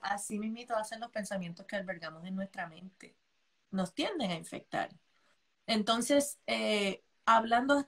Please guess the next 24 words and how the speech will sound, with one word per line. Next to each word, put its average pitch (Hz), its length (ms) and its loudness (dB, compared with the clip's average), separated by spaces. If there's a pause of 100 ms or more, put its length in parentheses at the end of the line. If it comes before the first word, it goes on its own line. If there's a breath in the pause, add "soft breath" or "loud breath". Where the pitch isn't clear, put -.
específicamente 269 720 -2
acerca 220 340 -2
de 233 60 4
esas 269 200 -2
personas 262 580 -2
que 196 220 -4
critican 196 1040 -2
a 180 120 -2
las 180 140 -4
personas 180 380 -6
que - 100 -14
están 240 220 -8
pasando 247 400 -4
por 233 140 -4
un 220 140 -8
periodo 214 560 -6
de 226 80 -8
depresión 196 800 -4 (480 loud breath)
o 180 140 -2
por 175 160 -4
un 175 100 -2
periodo 208 400 -2
de 202 120 0
ansiedad 180 760 -2